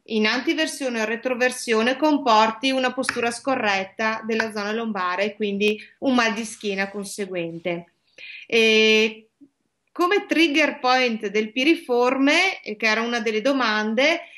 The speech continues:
ehm, anche qua è difficile, è proprio al, ehm,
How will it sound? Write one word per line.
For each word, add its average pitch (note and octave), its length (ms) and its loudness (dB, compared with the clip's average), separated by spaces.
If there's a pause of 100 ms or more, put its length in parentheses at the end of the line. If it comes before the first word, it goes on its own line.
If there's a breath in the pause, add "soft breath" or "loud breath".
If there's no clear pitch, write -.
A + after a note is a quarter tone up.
(160 loud breath)
ehm, A#3 800 2 (260)
anche C4+ 360 -2
qua A3+ 280 2
è B3+ 140 0
difficile, C#4 1120 -6 (140)
è B3+ 400 2
proprio A#3+ 560 -2
al, A3 280 0
ehm, G3 640 -6